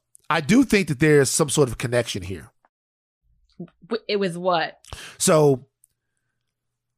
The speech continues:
Speaker 1: I think that the arrested development of, you know how they're saying pretty soon sixty is gonna be the new forty, right? We were watching the episode
Speaker 2: Are they
Speaker 1: of Sopran-
Speaker 2: saying that?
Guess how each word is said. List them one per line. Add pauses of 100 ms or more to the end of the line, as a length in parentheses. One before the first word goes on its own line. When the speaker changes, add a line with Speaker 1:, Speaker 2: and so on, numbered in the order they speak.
(300)
Speaker 1:
I
think
that
the
arrested
development (440)
of,
you
know
how
they're
saying
pretty
soon
sixty
is
gonna
be
the
new
forty,
right? (1300)
We
were
watching
the
episode
Speaker 2:
Are
they
Speaker 1:
of
Sopran-
Speaker 2:
saying
that?